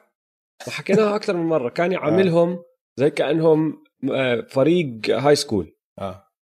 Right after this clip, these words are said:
Speaker 1: يعني ما كان يعل-، عاملهم كمحترفين، هدول مش فريق إن بي إيه، ما كان يدربهم زي كأنهم فريق إن بي إيه.
Speaker 2: وما بتمشي،
Speaker 1: لما
Speaker 2: ما
Speaker 1: أنت يصير
Speaker 2: بتمشي مع
Speaker 1: عندك
Speaker 2: الجيل
Speaker 1: هيك
Speaker 2: الحالي.
Speaker 1: ناس، طبعا ما بتمشي،
Speaker 2: مم.
Speaker 1: خلاص. إنه بدك تع-، تعرف أنت مع مين عم تتعامل،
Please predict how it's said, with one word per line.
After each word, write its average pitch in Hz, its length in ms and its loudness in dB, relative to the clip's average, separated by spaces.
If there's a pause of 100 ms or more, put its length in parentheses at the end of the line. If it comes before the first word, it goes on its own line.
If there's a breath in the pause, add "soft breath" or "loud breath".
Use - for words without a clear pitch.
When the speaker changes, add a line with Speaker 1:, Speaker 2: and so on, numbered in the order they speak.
(760)
Speaker 1:
يعني 101 200 0
ما 156 120 4
كان 180 200 2
يعل-، 143 340 2
عاملهم 139 460 2
كمحترفين، 113 760 -4
هدول 131 340 2
مش 165 160 -2
فريق 143 320 0
إن 123 120 0
بي 113 120 -4
إيه، 110 140 0
ما 123 120 0
كان 151 180 0
يدربهم 131 500 2
زي 117 140 -2
كأنهم 104 280 -6
فريق 104 300 -4
إن 101 120 -6
بي 95 80 -6
إيه. 90 220 -12 (680)
Speaker 2:
وما 196 160 2
بتمشي، 180 340 2
Speaker 1:
لما - 80 2
Speaker 2:
ما 156 80 4
Speaker 1:
أنت 185 80 4
يصير 190 140 2
Speaker 2:
بتمشي 185 160 4
مع 120 100 4
Speaker 1:
عندك 117 160 2
Speaker 2:
الجيل 120 140 2
Speaker 1:
هيك 180 40 2
Speaker 2:
الحالي. 123 180 2
Speaker 1:
ناس، 151 120 0
طبعا 180 280 0
ما 147 160 0
بتمشي، 131 380 -6
Speaker 2:
مم. - 240 -12
Speaker 1:
خلاص. - 480 -6 (800)
إنه 95 120 -2
بدك 95 420 -4 (240)
تع-، - 160 -2
تعرف - 480 -2
أنت 185 200 0
مع 110 160 2
مين 143 160 2
عم 120 100 -2
تتعامل، 127 640 0